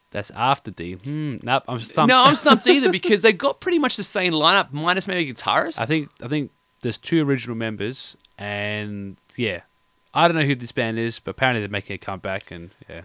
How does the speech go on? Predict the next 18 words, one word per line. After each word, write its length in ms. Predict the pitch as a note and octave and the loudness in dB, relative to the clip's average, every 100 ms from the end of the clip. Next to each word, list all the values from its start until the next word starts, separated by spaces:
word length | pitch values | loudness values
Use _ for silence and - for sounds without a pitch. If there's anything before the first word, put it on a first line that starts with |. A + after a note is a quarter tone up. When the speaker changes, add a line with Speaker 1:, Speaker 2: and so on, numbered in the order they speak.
| _ - | _ 6
Speaker 2:
Oh, 220 | F#3+ G3+ | 8 10
that 60 | F#3 | 8
was 100 | C3+ | 6
hilarious. 400 | D3 D3 C#3 C3+ | 8 8 8 6
That, 300 | C#3 A#2+ C#3+ | 4 4 6
uh, 220 | A#2+ F#2+ - - | 6 4 -6 -2
why 240 | F3 B3 | 6 6
is 60 | D4 | 6
it 60 | |
called 240 | B3 G#3 C#3+ | 4 2 4
Reform? 600 | D#3+ G#3+ - D#3+ A#2+ G#2+ | 2 2 -2 -2 0 2
Maybe 260 | D3 A3+ | 0 2
they 120 | A3+ | 2
should 120 | G3 F#3 | 0 0
just 220 | F#3+ - | -2 0
call 240 | F3 D3+ | 0 2
it 60 | A#2 A#2+ | 0 -4
the, 300 | C3+ C3 G2 | -2 -2 -2